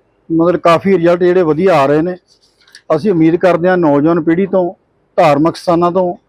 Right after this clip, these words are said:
ਚਾਹੇ ਉਹ ਹਿੰਦੂ ਭਾਈਚਾਰੇ ਦਾ, ਚਾਹੇ ਸਿੱਖ ਭਾਈਚਾਰੇ ਦਾ, ਮੁਸਲਿਮ ਭਾਈਚਾਰੇ ਦਾ, ਉਹਨਾਂ ਨੂੰ ਅਸੀਂ ਖਾਸ ਕਰਕੇ ਅਪੀਲ ਕਰਦੇ ਹਾਂ ਕਿ ਉਹ ਆਪਣੇ ਜੋ ਧਾਰਮਿਕ ਸਥਾਨ ਨੇ ਉਹਨਾਂ ਤੋਂ ਸਵੇਰੇ ਸ਼ਾਮ ਇਹ ਜਿਹੜਾ ਨਸ਼ਾ ਮੁਕਤ ਅਭਿਆਨ ਦਾ ਹੋਕਾ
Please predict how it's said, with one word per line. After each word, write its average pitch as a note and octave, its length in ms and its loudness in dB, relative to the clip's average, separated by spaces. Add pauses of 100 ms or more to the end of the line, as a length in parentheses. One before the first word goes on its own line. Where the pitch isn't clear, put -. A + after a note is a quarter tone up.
(420)
ਚਾਹੇ E3 220 2
ਉਹ E3+ 160 2
ਹਿੰਦੂ D#3+ 260 -2
ਭਾਈਚਾਰੇ F3 560 0
ਦਾ, E3+ 120 0
ਚਾਹੇ E3 160 0
ਸਿੱਖ D3 220 -6
ਭਾਈਚਾਰੇ D#3+ 420 0
ਦਾ, E3+ 260 0
ਮੁਸਲਿਮ E3+ 420 -4
ਭਾਈਚਾਰੇ D3+ 400 0
ਦਾ, D3 240 -2 (480)
ਉਹਨਾਂ G#3 220 0
ਨੂੰ A3 100 0
ਅਸੀਂ G#3 220 -4
ਖਾਸ F#3 280 0
ਕਰਕੇ G#3 280 0
ਅਪੀਲ F3+ 240 -2
ਕਰਦੇ D#3+ 300 -2
ਹਾਂ F3+ 60 -2
ਕਿ F3+ 120 -8
ਉਹ G3 120 2
ਆਪਣੇ F#3 280 -2
ਜੋ F#3 80 0
ਧਾਰਮਿਕ D#3+ 420 0
ਸਥਾਨ D3+ 320 -2
ਨੇ F3 80 -2
ਉਹਨਾਂ F#3+ 220 0
ਤੋਂ F#3 120 -2
ਸਵੇਰੇ E3 340 -2
ਸ਼ਾਮ D3+ 340 0 (380)
ਇਹ F#3 80 2
ਜਿਹੜਾ F#3 180 0
ਨਸ਼ਾ F3+ 280 -2
ਮੁਕਤ F#3+ 320 -2
ਅਭਿਆਨ E3+ 320 2
ਦਾ F3 120 2
ਹੋਕਾ D#3 520 0